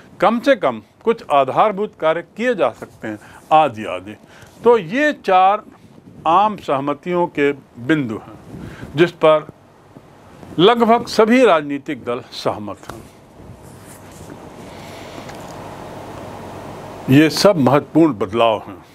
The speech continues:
और आने वाली जो राजनीति है, इन्हीं बदलावों के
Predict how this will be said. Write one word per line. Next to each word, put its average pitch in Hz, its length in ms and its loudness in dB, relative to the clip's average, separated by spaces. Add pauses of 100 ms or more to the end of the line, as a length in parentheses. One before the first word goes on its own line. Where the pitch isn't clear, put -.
(560)
और 135 340 2 (360)
आने 156 280 4
वाली 147 300 4
जो 123 160 -6
राजनीति 131 500 -4
है, 147 300 -2 (420)
इन्हीं 190 360 4
बदलावों 139 720 2
के 170 260 -4